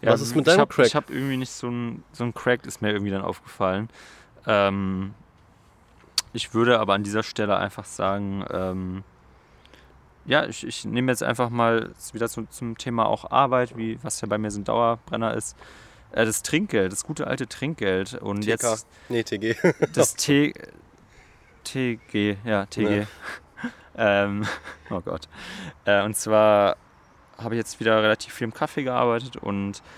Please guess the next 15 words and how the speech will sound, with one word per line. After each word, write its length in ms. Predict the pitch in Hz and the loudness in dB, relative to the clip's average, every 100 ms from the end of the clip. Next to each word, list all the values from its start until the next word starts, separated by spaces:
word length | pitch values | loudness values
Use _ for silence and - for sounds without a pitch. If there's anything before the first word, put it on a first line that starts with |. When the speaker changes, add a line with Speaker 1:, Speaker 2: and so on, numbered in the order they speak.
| - - - | -20 -20 -2
Speaker 1:
wenn 100 | 127 | 0
das 140 | 120 135 | 2 2
Wetter 180 | 131 | 4
nicht 220 | 131 - - | 2 -2 -4
zu 260 | - 143 | -4 -2
heiß 280 | 143 139 - | 0 -2 -2
ist, 380 | 143 - - - - | -6 -4 -6 -8 -8
also 180 | 107 107 | -4 -4
wenn's 180 | 110 - | -4 -4
so, 180 | 110 104 | -6 -6
so 140 | - | -12
bis 160 | 110 - | -10 -6
fünfundzwanzig, 640 | 165 151 156 - 131 131 | -6 -6 -8 -6 -8 -8
sechsundzwanzig 640 | - 120 - - 113 117 - | -10 -10 -14 -12 -12 -12 -8
Grad 320 | 120 113 | 0 2